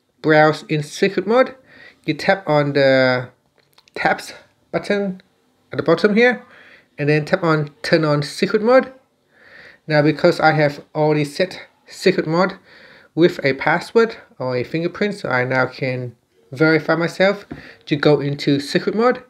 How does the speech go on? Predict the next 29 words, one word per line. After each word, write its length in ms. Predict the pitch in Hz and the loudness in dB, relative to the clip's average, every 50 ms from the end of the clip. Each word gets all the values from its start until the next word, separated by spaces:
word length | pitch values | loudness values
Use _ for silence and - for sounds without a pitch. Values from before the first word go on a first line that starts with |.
| _ _ _ _ _ _ _ _ _ - _ - - - - - | _ _ _ _ _ _ _ _ _ -20 _ -20 -20 -20 -12 -6
If 160 | 175 165 - | -4 -2 2
you 80 | 202 202 | 2 4
want, 240 | 202 220 247 233 185 | 4 4 4 2 2
you 80 | 190 | -2
can 220 | 185 - 185 180 170 | -2 0 -2 -2 0
tap 240 | - - 190 - 165 | 0 -2 -2 0 -2
on 80 | 156 | -4
the 60 | 151 | -2
more 200 | 147 156 160 160 | -2 0 0 0
button 380 | 160 - 185 185 - 190 180 180 | 2 0 0 0 0 -4 -4 -2
at 60 | 151 143 | 0 0
the 80 | 147 | 0
top 340 | 143 - - 202 226 226 - - - _ _ _ _ _ _ | 0 0 0 0 0 0 -4 -10 -20 _ _ _ _ _ _
and 160 | - 139 131 135 | -10 -6 -2 0
then 220 | 147 147 147 143 | 0 0 0 -2
tap 180 | - 180 - - | -2 -4 -2 0
on 280 | 143 135 139 135 - _ _ | -2 -2 -2 -6 -12 _ _
secret 420 | - - - - 170 156 - 165 - | -20 -14 -4 -2 -2 0 0 -2 -2
mode 220 | 156 170 165 - | -2 -2 -4 -4
settings. 520 | - - - 196 233 247 247 226 - - _ _ _ _ _ - - - - - _ _ - - | -6 -4 -2 -2 0 -2 -2 -8 -12 -20 _ _ _ _ _ -18 -18 -18 -18 -20 _ _ -8 -4
In 100 | 147 139 | -4 0
here, 240 | 139 175 185 196 | 2 4 4 4
you 240 | 180 - - 135 131 | 2 0 -2 -6 -6
can 220 | 135 - 143 135 131 | -4 -6 -6 -6 -6
set 360 | - - 190 175 - - - _ _ - - | -2 -2 -2 -2 -2 -6 -20 _ _ -10 -10
it 120 | 135 135 - | -10 -8 -6
to 100 | - 143 | -4 -4
use 240 | 139 135 139 139 | -2 -2 -4 -4
password, 680 | - - - 180 185 - - - 226 226 226 - - | -4 -4 -2 -2 -2 -4 0 2 4 4 4 2 -2